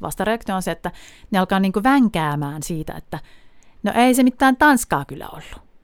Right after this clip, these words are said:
Eli, ja sit mä vastaan tanskaksi, että "No kyllä tämä on tanskaa." Eli me vängätään yhdessä siitä, että oliko se tanskaa vai ei.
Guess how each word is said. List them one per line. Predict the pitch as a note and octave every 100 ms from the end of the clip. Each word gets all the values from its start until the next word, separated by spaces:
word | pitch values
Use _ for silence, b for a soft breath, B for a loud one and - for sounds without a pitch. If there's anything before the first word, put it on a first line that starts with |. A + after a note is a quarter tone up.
| _
Eli, | F#3+ G3 A3+ - _ -
ja | G#3+
sit | A3
mä | G#3
vastaan | F#3+ F#3 F#3+ F3
tanskaksi, | F3 F3 - - D3+
että | D3+ - -
"No | F3+ F3+
kyllä | F#3 D3+ F3+
tämä | C4+ C4
on | A#3+
tanskaa." | C#4+ C4+ G3+ - - - - - _ _
Eli | F3+ G#3+
me | B3 B3 B3
vängätään | A#3+ A#3+ A#3 A3+ G3 F#3+
yhdessä | F3+ F3
siitä, | E3 D#3+
että | D3 E3+
oliko | E3
se | -
tanskaa | D3 D3+ -
vai | E3
ei. | -